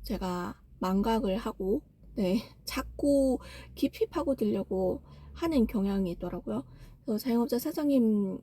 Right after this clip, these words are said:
이제 한 명을 딱 만나고, 네, 또 "이분 다음번에 어떻게 해야 되냐?" 뭐 이런 질문을 했는데, 음,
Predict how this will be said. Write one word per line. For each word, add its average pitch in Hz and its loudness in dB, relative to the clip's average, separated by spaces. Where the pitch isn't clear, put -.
이제 214 2
한 453 0
명을 403 2
딱 220 -4
만나고, 190 2
네, 185 -4
또 247 4
"이분 220 2
다음번에 202 0
어떻게 208 -4
해야 262 2
되냐?" 190 -2
뭐 196 0
이런 208 4
질문을 208 0
했는데, 226 2
음, 202 4